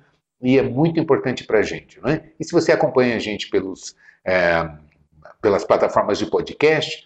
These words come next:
né? É só procurar lá, Falando de Loja, que você vai encontrar o Papo com o Lojista nas principais plataformas, né? A gente publica também nesse formato que, é,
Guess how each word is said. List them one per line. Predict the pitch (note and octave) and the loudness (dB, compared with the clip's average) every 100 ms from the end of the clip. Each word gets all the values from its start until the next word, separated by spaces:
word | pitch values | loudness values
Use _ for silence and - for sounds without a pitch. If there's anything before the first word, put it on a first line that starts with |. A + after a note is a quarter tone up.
| _ A2+ | _ -10
né? | A#2+ | -6
É | |
só | - F3+ | -2 0
procurar | F#3 - C3+ B2 | 0 2 2 4
lá, | G#2 | 2
Falando | G#2 A2 C#3 C#3 | 2 2 2 0
de | A2+ | 0
Loja, | G2+ A2 G#2+ F#2+ - | 2 2 0 -8 -12
que | |
você | G2+ - | -10 -6
vai | A2 | -6
encontrar | A2 G#2 G#2 | -6 -4 -2
o | F#2+ | 0
Papo | G2 - | 0 0
com | - | -12
o | F2+ | -14
Lojista | F2+ C3 C#3+ C#3+ - | -10 -4 -4 -4 -8
nas | B2+ D3+ - | -4 -6 -6
principais | C#3 C3 - A#2+ - | -10 -6 0 0 2
plataformas, | A2+ - - - - _ _ _ _ _ | 0 0 -4 -8 -10 _ _ _ _ _
né? | G2 - | -4 -4
A | F2 | -4
gente | G#2 G2 | -8 -10
publica | G2+ G2+ G#2+ | -8 -6 -4
também | G2+ F#2 F2 F#2+ - _ _ _ _ - - | -4 -4 -6 -8 -10 _ _ _ _ -18 -6
nesse | G#2+ G#2+ | -4 -2
formato | G#2+ G#2 F2 G2 G2 - | 0 0 0 -2 -4 -8
que, | A2+ A2+ A2 - _ - | -4 -4 -4 -12 _ -8
é, | C#3+ | -6